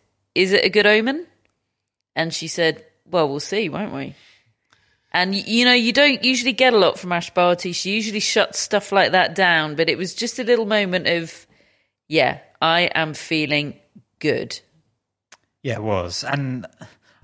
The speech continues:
Speaker 2: just going back to this question of who might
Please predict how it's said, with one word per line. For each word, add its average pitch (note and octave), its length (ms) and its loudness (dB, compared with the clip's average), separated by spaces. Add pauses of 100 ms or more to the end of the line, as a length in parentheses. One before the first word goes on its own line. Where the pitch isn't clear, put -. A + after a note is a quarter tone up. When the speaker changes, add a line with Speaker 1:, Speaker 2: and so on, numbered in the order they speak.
(160)
Speaker 2:
just - 140 -4
going D#3 160 2
back D3 140 0
to - 80 -12
this B2+ 200 -4
question B2 440 -4
of A2 400 -4 (800)
who B2 340 0
might A2+ 320 -4